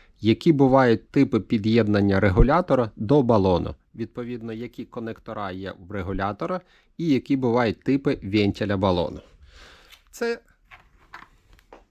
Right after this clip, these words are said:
ДІН або йок. Ми бачимо на балоні два різних типи вентиля. Цей вентиль —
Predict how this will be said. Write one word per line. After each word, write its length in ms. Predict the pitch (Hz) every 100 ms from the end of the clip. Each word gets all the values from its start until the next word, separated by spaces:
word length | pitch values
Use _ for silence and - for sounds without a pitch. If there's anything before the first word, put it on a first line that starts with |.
| _ _ _ - _
ДІН 380 | 117 113 190 214 - _ _ _ _ _ _
або 300 | 165 147 107
йок. 340 | 85 85 - _ _ _ _ _ _ _ _ _ _ _ _ _ _ _ _ _ _ _ _ _ - _ - - _ _ _ _
Ми 120 | 147 156
бачимо 560 | 143 156 - 139 131 - _
на 160 | 139 135
балоні 520 | 127 131 185 180 160 - - - _ _ _ _ - - - _ _ _ _ _
два 460 | 104 113 143 160 -
різних 600 | 117 127 135 131 127 - _
типи 380 | 131 120 - 104
вентиля. 640 | 120 113 104 90 - 90 - _ _ _ _ _
Цей 300 | - 139 117
вентиль — 440 | 110 107 98 -